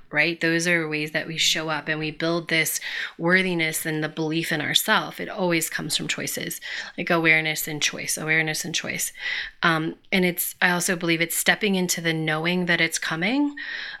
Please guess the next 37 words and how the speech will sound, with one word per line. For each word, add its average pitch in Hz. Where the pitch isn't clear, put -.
because 202
when 190
we, 208
it, 180
stepping 220
in, 165
right? 180
Not 185
going 214
back 202
to -
the 214
beginning, 165
not 170
forcing 214
yourself 180
to 165
believe 180
that 175
it's 160
coming, 156
but 175
stepping 202
into 190
that 170
knowing 170
in 175
little 170
ways 185
at 185
first, 185
and 185
then 185
they're 190
big 214
ways. 151
Like, 175